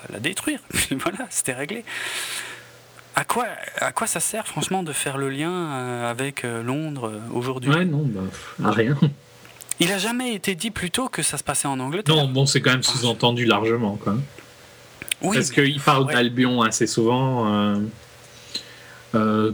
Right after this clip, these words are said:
Speaker 2: Colstier, je crois que le, c'est le royaume de Colstier, ou un truc du style. Enfin, c'est, ça sonne méchamment anglais, quoi. Tout sonne, euh,
Speaker 1: Ouais,
Speaker 2: très,
Speaker 1: ça
Speaker 2: très anglais. Et Albion,
Speaker 1: Ouais, mais
Speaker 2: franchement, il
Speaker 1: anglais.
Speaker 2: le dit super souvent, hein.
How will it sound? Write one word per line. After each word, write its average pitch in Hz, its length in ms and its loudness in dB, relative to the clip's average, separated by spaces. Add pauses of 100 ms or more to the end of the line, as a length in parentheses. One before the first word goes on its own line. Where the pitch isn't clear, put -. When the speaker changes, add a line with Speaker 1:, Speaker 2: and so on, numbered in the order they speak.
Speaker 2:
Colstier, 131 680 4 (220)
je 110 100 0
crois 139 160 4
que - 120 -2
le, 117 100 2
c'est - 140 0
le 113 60 2
royaume 117 320 2
de 117 60 2
Colstier, 120 540 2 (240)
ou 113 100 2
un 107 40 0
truc 110 200 0
du 104 80 -4
style. 127 200 2
Enfin, 113 160 2
c'est, 107 280 4 (280)
ça 123 200 6
sonne 139 440 4
méchamment 120 640 4
anglais, 120 260 4
quoi. 98 200 -2 (800)
Tout 190 140 8
sonne, 151 380 2
euh, 117 160 4
Speaker 1:
Ouais, 220 160 0
Speaker 2:
très, 151 120 0
Speaker 1:
ça - 100 -4
Speaker 2:
très 120 180 4
anglais. 135 320 4
Et 139 360 4
Albion, 151 320 6
Speaker 1:
Ouais, 156 60 4
mais 156 40 0
Speaker 2:
franchement, 165 300 2
il 156 60 4
Speaker 1:
anglais. 131 100 2
Speaker 2:
le 127 60 0
dit 139 120 0
super 143 400 2
souvent, 113 380 2
hein. 131 60 -2